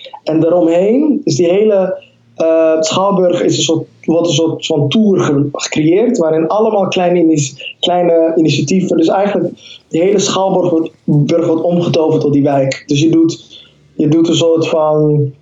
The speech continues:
wandeling door de Schouwburg. Dus niks vindt plaats op de plekken waar je het verwacht. Dus het is niet op het podium, dus in de foyer. Maar ook wij deden het eerste jaar zaten wij in de orkestbak.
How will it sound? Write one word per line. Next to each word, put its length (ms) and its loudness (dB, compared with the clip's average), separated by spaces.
wandeling 480 2
door 180 2
de 80 0
Schouwburg. 520 -2
Dus 160 0
niks 380 -2
vindt 460 -4
plaats 680 -2
op 220 -2
de 340 0
plekken 280 0
waar 140 2
je 60 2
het 100 2
verwacht. 480 -2
Dus 200 0
het 100 0
is 60 0
niet 140 2
op 60 0
het 100 -2
podium, 380 2
dus 480 -2
in 120 -2
de 80 0
foyer. 800 0
Maar 160 0
ook 160 2
wij 200 2
deden 280 2
het 120 -4
eerste 320 0
jaar 160 2
zaten 300 -2
wij 140 -2
in 60 0
de 100 0
orkestbak. 760 -4